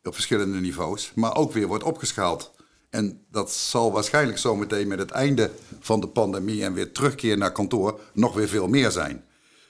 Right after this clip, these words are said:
Bezettingsgraden hebben natuurlijk invloed op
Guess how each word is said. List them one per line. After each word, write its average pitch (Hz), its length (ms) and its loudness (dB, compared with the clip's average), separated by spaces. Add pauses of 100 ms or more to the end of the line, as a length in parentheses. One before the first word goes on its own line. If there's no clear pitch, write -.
(120)
Bezettingsgraden 127 1400 2
hebben 143 200 0
natuurlijk 110 380 0
invloed 143 560 2 (320)
op 127 400 2